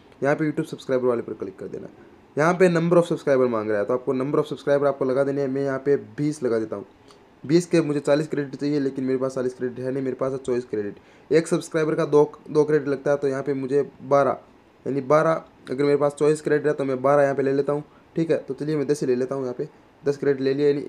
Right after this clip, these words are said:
दो क्रेडिट का एक सब्सक्राइबर में मिलता है। अब क्या करना है आपको, यहाँ पे देखिए ऐड प्रमोशन नाम आ रहा है, ऐड प्रमोशन आपको क्लिक कर देंगे। जैसे ही ऐड प्रमोशन आप क्लिक करोगे तो यहाँ देखिए promotion added successfully,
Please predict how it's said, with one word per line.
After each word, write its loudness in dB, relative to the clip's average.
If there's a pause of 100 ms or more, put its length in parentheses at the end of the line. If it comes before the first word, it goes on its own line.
(120)
दो 4
क्रेडिट 0
का 0
एक -2
सब्सक्राइबर -4
में -4
मिलता -8
है। -8 (340)
अब -2
क्या 4
करना -2
है -6
आपको, -2
यहाँ -2
पे -4
देखिए -4
ऐड 2
प्रमोशन -2
नाम -6
आ -6
रहा -6
है, -4
ऐड 0
प्रमोशन -2
आपको -6
क्लिक -8
कर -6
देंगे। -12 (440)
जैसे 0
ही 4
ऐड 4
प्रमोशन 0
आप -2
क्लिक -4
करोगे -2
तो -2
यहाँ 0
देखिए -4
promotion -2
added 2
successfully, -4